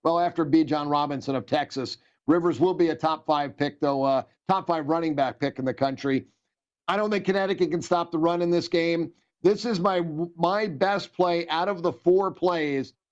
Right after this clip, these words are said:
If I would go on a record to one play, give me Fresno in the first half only,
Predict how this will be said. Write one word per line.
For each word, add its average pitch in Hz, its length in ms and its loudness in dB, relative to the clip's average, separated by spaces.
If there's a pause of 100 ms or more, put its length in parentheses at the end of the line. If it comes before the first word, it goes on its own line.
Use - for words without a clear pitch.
(180)
If - 80 4
I 175 40 2
would 196 220 0
go 190 100 2
on 185 140 0
a 180 40 0
record 175 380 0
to 160 140 2
one 170 400 0
play, 156 340 0
give 156 220 0
me 165 120 4
Fresno 196 880 -2 (220)
in 175 160 2
the 160 120 0 (120)
first 190 360 0
half 170 380 0
only, 214 640 0